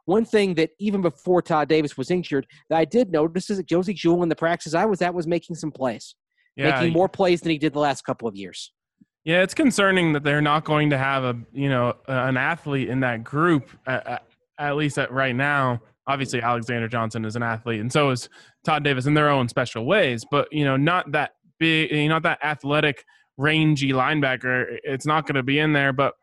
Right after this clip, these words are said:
Speaker 2: you know, Vic Fangio, he's the master. He's the, supposed to be the one to figure out how to draw up a defense that doesn't need that.
Speaker 1: Yep, that's very, very true.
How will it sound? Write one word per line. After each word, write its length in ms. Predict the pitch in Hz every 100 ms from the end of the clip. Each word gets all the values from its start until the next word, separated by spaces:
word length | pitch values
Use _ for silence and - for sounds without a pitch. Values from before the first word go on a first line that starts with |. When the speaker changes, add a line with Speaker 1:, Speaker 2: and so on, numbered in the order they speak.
| _ _ _
Speaker 2:
you 80 | 143
know, 220 | 147 156 135 _ _
Vic 160 | 147 170 180
Fangio, 440 | 185 180 180 165
he's 180 | 170 170
the 80 | 175
master. 480 | 180 185 - 131
He's 180 | 131 143
the, 100 | 143
supposed 280 | - 151 151
to 40 | 151
be 40 |
the 100 | 143
one 180 | 143 147
to 80 | 139
figure 240 | 151 143
out 140 | 143 135
how 100 | 139
to 80 | 135 139 _
draw 320 | 139 143 143
up 80 | 139
a 80 | 127 127
defense 420 | 117 139 147 139 135
that 120 | 127
doesn't 240 | 139 139
need 200 | 143 131
that. 180 | 67 58 _ _ _ _ _ _
Speaker 1:
Yep, 220 | 135 135 _
that's 200 | 117 -
very, 400 | 127 123 139 131
very 240 | 120 120 123
true. 280 | - 120